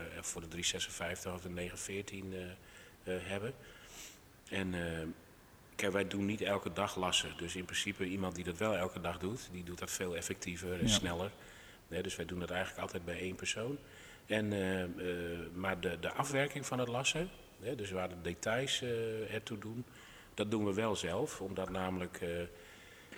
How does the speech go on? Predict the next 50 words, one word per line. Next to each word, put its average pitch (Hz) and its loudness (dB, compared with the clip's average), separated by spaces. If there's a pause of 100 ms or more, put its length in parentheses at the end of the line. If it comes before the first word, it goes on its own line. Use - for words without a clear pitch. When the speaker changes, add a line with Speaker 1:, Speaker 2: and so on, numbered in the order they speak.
(160)
Speaker 1:
het 85 0
gaat 98 8
sneller 107 8
om 98 6
het 95 4
zelf 107 6
te 101 2
doen, 110 6
omdat 98 4
je 95 2
weet 95 4
wat 92 0
de 92 -4
details 92 2
zijn, 113 4
dan 110 0
dat 104 2
je 104 -2
dat 98 2
nog 98 0
eens - 2
met, 95 0
met 98 2
een 95 2
derde 92 2
moet 90 -2
communiceren 90 0
over, 85 -2 (500)
eh, 87 2
eh, 82 -2 (100)
nou 101 2
ja, 76 -2 (100)
wat 87 -2
zijn 92 4
nou 87 2
de 85 -4
details? 85 0
Speaker 2:
Ja. 120 6
Speaker 1:
Hè, 90 -6
want 90 -4
dan 85 -4
kun - -6
je 78 -4
het - -6
beter 78 -4
direct, 80 -6
eh, 82 -2
hier 85 -4
zelf 85 -2
doen. 87 -4